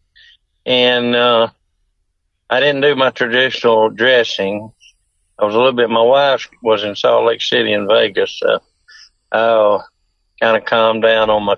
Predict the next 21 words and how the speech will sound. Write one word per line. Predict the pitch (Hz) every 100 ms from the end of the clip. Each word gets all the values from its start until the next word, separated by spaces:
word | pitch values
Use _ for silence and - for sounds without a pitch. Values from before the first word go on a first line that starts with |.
| -
cooking | 120 113 110
'cause | 107
I | 104
didn't | 107 110
wanna | 113 110 95 _ - - - _ -
have | 113 110
to | 107
do | 104 120 101
K | - 117 107
P | - 117 104
Kitchen | - 117 - 95
Police | 110 104 113 104 113
and | 101
clean | 113 110 107
it | 104
up, | 107 98 90 - _ _ _ _ _ _ _
which | - 110 -
I | 110 98 -
just | - 160 151 - - -
finished | - 147 139 120 -
doing | 127 120 104 95